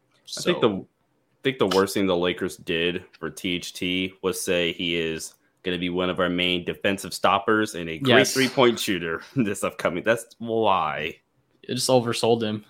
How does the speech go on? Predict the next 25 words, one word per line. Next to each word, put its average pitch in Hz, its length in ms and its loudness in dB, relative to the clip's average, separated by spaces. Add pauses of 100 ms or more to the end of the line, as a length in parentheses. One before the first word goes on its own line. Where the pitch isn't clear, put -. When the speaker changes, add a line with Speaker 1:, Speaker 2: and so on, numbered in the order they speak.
(500)
Speaker 2:
and 110 280 -8
for 117 120 4
a 107 40 2
role 110 200 2
he 113 80 0
wasn't 107 240 -4
ready 107 180 -2
for 98 240 -6
yet, 101 240 -4 (340)
and 104 540 -4
particularly, 107 540 -2
I 101 40 0
think, 107 160 -6
in 104 120 -4
a 101 40 -4
role 104 120 -2
that 101 100 -4
he's 98 200 -6 (340)
probably 104 220 0
not 101 100 -2
even 98 160 -6
best 98 200 -4
suited 92 260 -8
for. 82 300 -12 (520)
Speaker 1:
Yeah. 76 240 -6